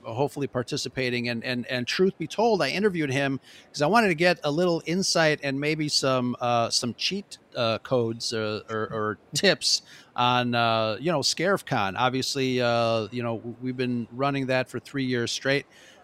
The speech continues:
Um, this June is going to be the fourth annual, so, uh, you know, looking forward to that. But, uh, you know, again, I just wanted to see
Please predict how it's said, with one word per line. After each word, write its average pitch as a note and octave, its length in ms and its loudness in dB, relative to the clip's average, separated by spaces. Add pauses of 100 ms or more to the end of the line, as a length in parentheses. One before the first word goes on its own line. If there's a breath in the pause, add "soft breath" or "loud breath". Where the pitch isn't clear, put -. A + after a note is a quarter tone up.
(140 loud breath)
Um, A2+ 600 0
this B2+ 240 -2
June C3+ 520 -2
is A#2+ 120 -4
going B2 200 -6
to - 80 -12
be A#2+ 140 -2
the A2 220 -4
fourth B2 440 -4
annual, C#3+ 520 -2
so, B2 480 0
uh, A#2+ 240 4
you B2 160 -2
know, C#3+ 80 0
looking C#3 260 -2
forward C#3+ 300 -2
to C3+ 80 -4
that. D3 280 0
But, B2 120 -2
uh, B2+ 260 2
you D3 100 -4
know, D3 120 -2
again, C#3+ 280 0
I C3+ 60 2
just C3+ 220 -4
wanted D3 220 0
to B2 40 -6
see D3 340 -2